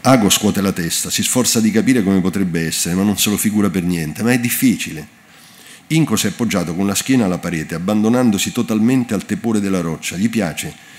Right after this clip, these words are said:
sentire i suoi amici che discutono mentre lui afferra una parola sì e dieci no. Tanto poi glielo spiegheranno loro,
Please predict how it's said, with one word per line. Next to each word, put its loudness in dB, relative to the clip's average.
sentire 2
i -2
suoi 4
amici 4
che -2
discutono 2
mentre 4
lui 4
afferra 0
una -4
parola -2
sì -2
e -4
dieci 4
no. -2
Tanto 2
poi 4
glielo 2
spiegheranno 0
loro, -2